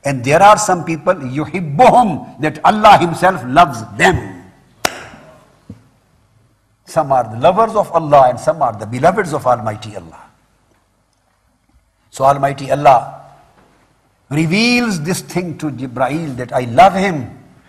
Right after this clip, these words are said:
Then Jibreel asks, "Then what should I do? What I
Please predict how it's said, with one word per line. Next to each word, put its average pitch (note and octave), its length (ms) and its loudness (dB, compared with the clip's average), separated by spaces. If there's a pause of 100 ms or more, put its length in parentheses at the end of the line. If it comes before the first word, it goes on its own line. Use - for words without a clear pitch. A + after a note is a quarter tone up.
(400)
Then E3+ 220 -4
Jibreel D#3+ 520 -2
asks, D3+ 540 0 (960)
"Then D3 200 -8
what F3+ 180 -4
should F3 240 -10
I F#3 260 2
do? G3+ 180 -6 (500)
What E3 220 -4
I F3 100 2